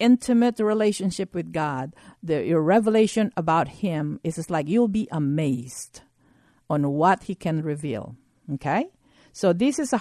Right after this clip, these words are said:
heart issue. Still, Jesus loves you, and he wants you to be free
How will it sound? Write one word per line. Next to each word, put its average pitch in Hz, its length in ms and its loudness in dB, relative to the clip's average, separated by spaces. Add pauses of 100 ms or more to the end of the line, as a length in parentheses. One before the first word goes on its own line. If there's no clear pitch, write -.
heart 208 240 2
issue. 160 420 -6 (640)
Still, 226 560 0 (640)
Jesus 247 380 0
loves 247 400 2
you, 131 140 -6 (360)
and 165 120 0
he 185 120 2
wants 180 240 0
you 233 80 -6
to 214 100 -2
be 196 200 -4
free 185 420 -4